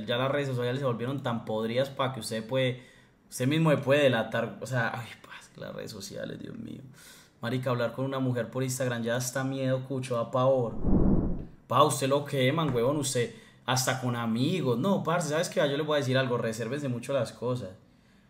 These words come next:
O sea, usted que sabe que a Chanti sí le gusta un poquito la poronguita. Y que Chanti hubiera querido tener poronguita un poquito así privadito, ¿sí me entiende? O sea, uno no sabe que de pronto el marica quería poronga y lo quería tener privado.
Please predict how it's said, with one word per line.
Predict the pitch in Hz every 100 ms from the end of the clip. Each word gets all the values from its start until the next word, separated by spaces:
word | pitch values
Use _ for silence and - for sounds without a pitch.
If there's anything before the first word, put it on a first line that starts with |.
| _ _ _ _
O | - 120
sea, | 147
usted | 135 131
que | 160
sabe | 160 160
que | 156
a |
Chanti | 127 127 135
sí | 147
le | 147
gusta | 143 143
un |
poquito | 139 139 139
la | 127
poronguita. | 123 113 113 123 - 82 - - - - _ _ _
Y | 127 131
que | 131
Chanti | 135 127 139
hubiera | 147
querido | 139 127 127
tener | 127 123 104
poronguita | 139 123 120 131
un | 127
poquito | 127 135
así | 131
privadito, | 127 131 117 117 113 110
¿sí | 110
me | 131
entiende? | 147 139 104 92 - - _ -
O | 117
sea, | 135
uno | 131
no | 160
sabe | 151 131
que | 131
de | 123
pronto | 123 120
el |
marica | 120 117 120
quería | 127 117 113
poronga | 113 110 107 104 123 127 - _ -
y |
lo | 127
quería | 127 120 120
tener | 107 117 107
privado. | 123 117 107 110 127 -